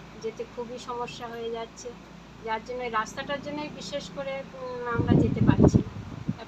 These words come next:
পুরো সামনেটা জল আছে, পুরো, উম, আহ, কি বলবো, হাঁটু সমানো জল,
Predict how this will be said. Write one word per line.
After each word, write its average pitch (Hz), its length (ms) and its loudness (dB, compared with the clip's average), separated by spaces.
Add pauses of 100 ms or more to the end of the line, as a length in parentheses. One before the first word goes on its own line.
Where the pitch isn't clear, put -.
পুরো 277 240 -2
সামনেটা 254 500 -4 (120)
জল 233 280 0
আছে, 240 340 2 (200)
পুরো, 240 200 -6 (160)
উম, 226 260 -6
আহ, 214 240 -4
কি 233 260 -14
বলবো, 226 300 -6
হাঁটু 226 360 -4
সমানো 233 400 -4 (120)
জল, 233 200 -4